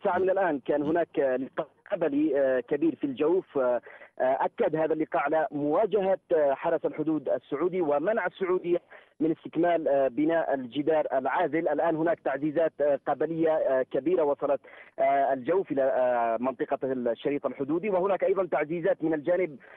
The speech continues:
Speaker 1: السعودي، وبدأ رجال، آه، القبائل، آه، بنصب مضادات الطيران، آه، للرد على أي غارة سعودية، آه، تستهدفهم، آه، وخصوصًا مع التحليق، آه، المكثف، آه، للمقاتلات،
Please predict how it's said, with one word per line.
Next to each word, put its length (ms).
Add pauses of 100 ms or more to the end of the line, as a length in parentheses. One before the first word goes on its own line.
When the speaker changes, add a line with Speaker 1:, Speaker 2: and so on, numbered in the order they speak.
(160)
Speaker 1:
السعودي، 500
وبدأ 400
رجال، 420
آه، 280
القبائل، 640
آه، 200
بنصب 440
مضادات 720
الطيران، 720
آه، 300
للرد 380
على 300
أي 200
غارة 420 (420)
سعودية، 420
آه، 360
تستهدفهم، 760
آه، 160
وخصوصًا 560
مع 180
التحليق، 420 (100)
آه، 220
المكثف، 600 (340)
آه، 400
للمقاتلات، 720